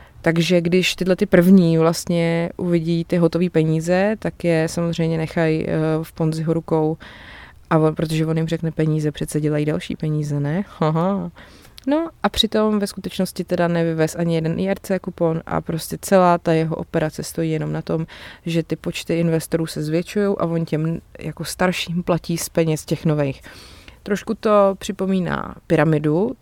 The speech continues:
to je zase trošku jiný jako koncept, který, ke kterému to často přirovnávají nebo dokonce říkají, že Ponziho schéma je pyramida,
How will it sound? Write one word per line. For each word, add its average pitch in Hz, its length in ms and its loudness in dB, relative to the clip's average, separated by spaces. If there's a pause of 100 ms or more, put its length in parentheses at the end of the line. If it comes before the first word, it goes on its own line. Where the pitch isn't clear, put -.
(140)
to 160 120 -4
je 143 80 0
zase 143 260 -4
trošku 156 280 -4
jiný 147 240 0
jako 151 180 -4
koncept, 170 640 -4
který, 175 480 0 (360)
ke 190 120 -4
kterému 185 800 2
to 190 100 -4
často - 360 -4
přirovnávají 185 680 2
nebo 175 200 2
dokonce 170 400 -2
říkají, 165 340 2
že 170 80 0
Ponziho 160 420 0
schéma 170 320 -4
je 190 60 -2
pyramida, 156 380 2